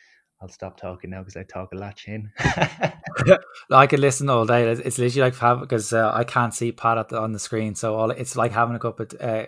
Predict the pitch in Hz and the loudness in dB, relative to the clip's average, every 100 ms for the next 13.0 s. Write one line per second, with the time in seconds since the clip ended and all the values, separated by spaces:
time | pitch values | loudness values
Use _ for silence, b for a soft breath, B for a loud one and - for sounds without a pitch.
0 | - 110 120 123 123 117 110 117 117 113 | -10 -4 -2 -2 -6 -8 -10 -6 -2 -2
1 | - 107 B B B B 117 113 117 113 | -4 -14 B B B B -10 -4 0 0
2 | - - 113 107 104 107 - b - 127 | -2 -8 -4 -2 -2 -2 -6 b -2 0
3 | 117 120 120 120 120 123 127 127 - 123 | 0 -2 -2 0 4 4 2 -2 2 2
4 | 120 - 120 117 113 110 - 117 113 113 | 2 0 2 2 0 -2 -4 0 2 2
5 | - 117 113 113 113 110 107 - 110 - | 0 0 0 -2 0 -2 -2 -2 -2 0
6 | 110 104 107 113 110 - 110 104 104 107 | -4 -2 -4 -4 -8 -10 -10 -6 -6 -8
7 | 104 - 117 107 - 110 110 - 117 110 | -10 -8 -6 -6 -6 -6 -6 -4 -4 -2
8 | 110 107 107 107 110 - 110 104 107 104 | -2 -4 -4 0 0 2 -2 0 -4 -4
9 | 110 107 110 101 B B B B B - | -4 -2 -2 -4 B B B B B 2
10 | 127 123 - 120 117 113 - 117 110 110 | 2 2 0 2 4 2 -4 -6 -6 -10
11 | - 110 110 107 107 107 107 110 104 101 | -6 -2 0 0 0 -2 -6 -6 -8 -8
12 | 104 101 98 - 107 104 117 110 107 | -8 -8 -10 -6 -6 -6 -6 -6 -6